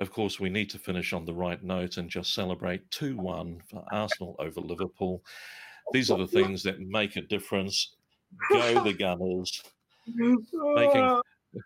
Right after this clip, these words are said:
we, we're making a, a last run to the fi-, oh, that's right, you've already won. Anyway, we did what we could. Ronsley, really appreciate you being on the show. Let's get you back again later, um, especially to talk about house sessions and what's happening in November. Look forward to talking to you again soon.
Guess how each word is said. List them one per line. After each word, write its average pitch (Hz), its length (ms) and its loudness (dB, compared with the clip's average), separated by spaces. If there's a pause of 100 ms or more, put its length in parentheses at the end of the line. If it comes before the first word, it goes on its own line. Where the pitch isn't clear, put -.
(220)
we, 131 140 4
we're 127 200 2
making 123 340 0
a, 107 200 4
a 101 80 0
last 117 460 0
run 101 240 0
to 98 140 -6
the 92 100 -2
fi-, 95 280 -4
oh, 101 200 -2
that's 98 240 -6
right, 82 140 -6
you've 90 120 -10
already 92 280 -4
won. 90 240 -6 (160)
Anyway, 107 640 0 (120)
we 107 160 0
did - 200 6
what - 140 -4
we 92 100 -2
could. 87 300 -2 (720)
Ronsley, 139 380 4
really 147 180 4
appreciate 127 300 2
you 120 80 -2
being 123 160 0
on 117 60 -2
the 110 60 -6
show. 135 260 0
Let's 151 180 -2
get 185 120 -2
you 151 120 -4
back 117 260 -2
again 104 300 -4
later, 101 560 -4
um, 98 340 -2
especially 113 500 -4
to 85 80 -8
talk - 340 -2
about 90 320 -4
house 92 300 -6
sessions 92 520 -4
and 90 100 -4
what's 92 160 -8
happening 90 280 -8
in 90 100 -6
November. 101 520 -2 (500)
Look - 120 -10
forward 82 220 -6
to - 60 -20
talking 80 260 -12
to - 140 -10
you 78 60 -6
again 78 200 -12
soon. - 240 -12